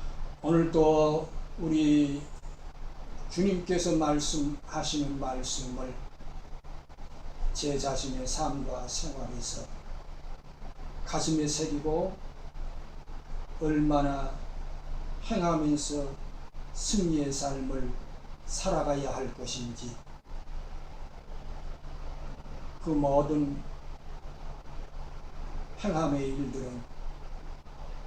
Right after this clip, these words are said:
저에게 주어진 숙제이고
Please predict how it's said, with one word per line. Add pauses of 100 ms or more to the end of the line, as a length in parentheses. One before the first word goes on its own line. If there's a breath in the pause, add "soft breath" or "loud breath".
(120)
저에게
주어진 (2500)
숙제이고